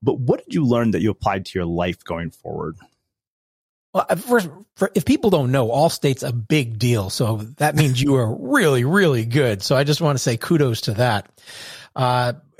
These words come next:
Speaker 2: yeah, for me, what it was is, first of all, being uber shy, uh, it was at least a chance for me to build some social skills, which were very important to me. Uh, so there was that aspect.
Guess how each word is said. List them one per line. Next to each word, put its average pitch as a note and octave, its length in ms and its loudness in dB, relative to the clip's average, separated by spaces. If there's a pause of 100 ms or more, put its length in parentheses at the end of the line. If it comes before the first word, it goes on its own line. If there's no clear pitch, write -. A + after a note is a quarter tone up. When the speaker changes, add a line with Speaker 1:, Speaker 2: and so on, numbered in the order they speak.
Speaker 2:
yeah, - 560 -2
for - 240 0
me, B3+ 420 4
what F3+ 300 2
it F#3 100 -4
was F3 240 2
is, E3 260 0 (320)
first A#3 160 0
of F#3 60 4
all, D#3 60 2
being D#3 400 0 (800)
uber A3 340 4
shy, A2 640 -2 (760)
uh, C3 240 0 (100)
it F3 160 2
was E3+ 220 2
at E3+ 80 0
least G3 260 0
a F3 60 0
chance E3 340 0
for D#3 100 -2
me D3+ 120 4
to C3 80 0
build C#3 260 0
some A#2+ 140 -2
social B2+ 400 0
skills, E3+ 400 0
which - 180 -2
were C#3 260 2 (160)
very C#3 280 2
important B2+ 460 -2
to - 60 0
me. F3+ 280 2 (480)
Uh, B2+ 160 2
so D#3+ 160 2
there D3 100 4
was C#3+ 240 2
that D3 300 2
aspect. - 580 -4